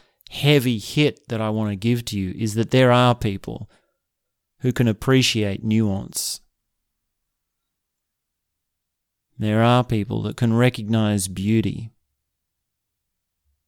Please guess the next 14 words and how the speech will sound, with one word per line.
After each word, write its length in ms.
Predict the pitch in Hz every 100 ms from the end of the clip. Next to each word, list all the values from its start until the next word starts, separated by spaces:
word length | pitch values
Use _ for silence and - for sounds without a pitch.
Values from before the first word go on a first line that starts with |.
| _ _ _
It 80 | -
might 260 | 104 117 113
be 140 | 123
that 160 | 117 110
they 140 | 117
haven't 280 | 110 110 110
seen 300 | - 117 110
your 140 | 104
work 380 | 98 104 104 -
yet. 240 | 101 98 - _ _ _ _ _ _ _ _ _ _ _ _ _ _ _ _ _ _ _ _ _ _ _ -
It 80 | 104
might 260 | 104 101
be 160 | 110 104
that 180 | 101